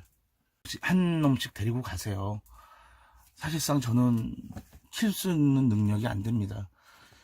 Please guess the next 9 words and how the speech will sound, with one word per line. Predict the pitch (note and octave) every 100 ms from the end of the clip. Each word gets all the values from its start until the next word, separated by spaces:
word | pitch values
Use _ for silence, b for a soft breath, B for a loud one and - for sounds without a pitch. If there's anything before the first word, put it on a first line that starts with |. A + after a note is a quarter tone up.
| b
제가 | - C3 D3+ D#3 - _ _
키우고, | - A3+ G3+ G3
저는 | - C#3 F3+
키우고 | - G#3+ G3
싶은데 | - D3+ B2+ D3+ A#2 F#2+ - _ _ _ _ _ _ _ _ _ _ _ _ _ _ _ _ -
어머니하고 | B2+ C3+ C3+ B2 C3 A#2+ -
아버님께서 | G#2+ B2+ B2 A#2 A#2 - - _ -
너무 | C3+ C#4+ A3
싫어하셔갖고 | - D#3 B2+ A2 G2+ - C3+ A2